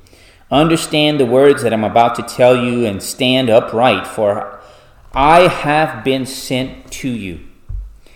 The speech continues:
And when he spoke, uh, this word to me, I stood up trembling.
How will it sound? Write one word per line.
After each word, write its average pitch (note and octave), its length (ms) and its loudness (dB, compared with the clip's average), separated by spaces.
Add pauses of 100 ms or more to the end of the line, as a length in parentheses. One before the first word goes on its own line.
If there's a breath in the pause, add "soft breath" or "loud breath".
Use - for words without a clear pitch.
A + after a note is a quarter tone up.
(280 soft breath)
And G2 180 -8
when B2+ 100 -2
he C3 80 0
spoke, - 840 -2
uh, A2+ 100 -6
this A#2+ 300 -4
word C#3 400 0
to A2 100 -8
me, F2+ 320 -10 (100)
I G2+ 100 -8
stood B2 400 -4
up A#2+ 260 -2
trembling. F#2 600 -8